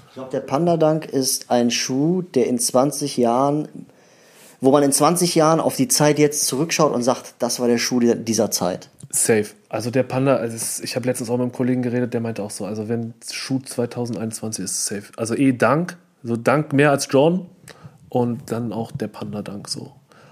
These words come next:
Speaker 2: Obwohl, ich bin ja aber auch ein Fan von den S B Dunks. Ich feier die S B Dunks mehr als die normalen, weil die einfach so ein bisschen breiter sind. So, ich
Speaker 1: Ja.
Speaker 2: mag die, die Tang.
Speaker 1: Robuster auch.
Speaker 2: Ja, ich mag auch die, die Tang. Aber ich mag auch nur die Lows. Die Hos-, Highs, äh, find ich nicht so, so nice.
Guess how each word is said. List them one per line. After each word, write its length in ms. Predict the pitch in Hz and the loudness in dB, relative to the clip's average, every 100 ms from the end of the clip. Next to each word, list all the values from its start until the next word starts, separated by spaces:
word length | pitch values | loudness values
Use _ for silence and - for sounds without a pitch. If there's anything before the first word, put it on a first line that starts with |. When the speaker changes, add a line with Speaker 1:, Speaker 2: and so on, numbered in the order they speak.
| - | -8
Speaker 2:
Obwohl, 200 | 123 139 | 0 0
ich 80 | 143 | 2
bin 120 | 156 | 4
ja 80 | 147 | 6
aber 140 | 143 | 6
auch 140 | 139 - | 4 0
ein 60 | |
Fan 260 | - 147 147 | 0 2 2
von 140 | 139 | 0
den 100 | 135 | 0
S 120 | 123 - | -2 0
B 160 | 135 | 0
Dunks. 300 | 127 107 - | 2 -4 -10
Ich 100 | - | -10
feier 200 | - 127 | 0 2
die 120 | 127 | 2
S 120 | 113 - | 0 0
B 180 | 135 135 | 0 2
Dunks 320 | 127 127 131 | 2 0 0
mehr 180 | 123 117 | 0 2
als 220 | 120 - | -2 -2
die 280 | 123 120 120 | 0 0 0
normalen, 440 | 117 113 123 123 | 0 2 2 2
weil 80 | 113 | 0
die 100 | 110 | 0
einfach 180 | 107 113 107 | -2 -4 -2
so 120 | 110 | -6
ein 100 | 110 | -6
bisschen 220 | 117 - | -6 -6
breiter 300 | 104 110 117 | -2 -2 -2
sind. 160 | 113 110 | -6 -6
So, 60 | |
ich 80 | 107 | -6
Speaker 1:
Ja. 60 | 107 | -4
Speaker 2:
mag 140 | 104 | -4
die, 100 | 120 | -4
die 260 | 104 117 107 | -6 -8 -6
Tang. 220 | - 117 | -6 -2
Speaker 1:
Robuster 520 | 127 139 135 - 120 | 0 2 4 4 2
auch. 280 | 95 101 - 117 | 0 -6 -8 -4
Speaker 2:
Ja, 320 | 117 117 107 | 2 2 2
ich 180 | 107 - | -4 -4
mag 160 | 117 117 | -2 -2
auch 80 | 139 | -4
die, 180 | 110 | -6
die 160 | 104 110 | -6 -8
Tang. 220 | - 127 | -6 -4
Aber 120 | 123 123 | -2 2
ich 80 | |
mag 160 | 147 151 | 2 2
auch 80 | 147 | 2
nur 100 | 147 | 2
die 80 | 135 | 4
Lows. 260 | 131 117 | 4 2
Die 100 | 120 | 0
Hos-, 360 | 117 131 - - | -4 -4 -10 -4
Highs, 380 | 139 143 - - | -4 -4 -10 -6
äh, 140 | 127 117 | -6 -6
find 200 | 123 117 | -10 -10
ich 100 | 120 | -10
nicht 120 | 113 | -8
so, 260 | 117 110 | -6 -6
so 120 | 107 107 | -6 -8
nice. 280 | 101 101 | -10 -14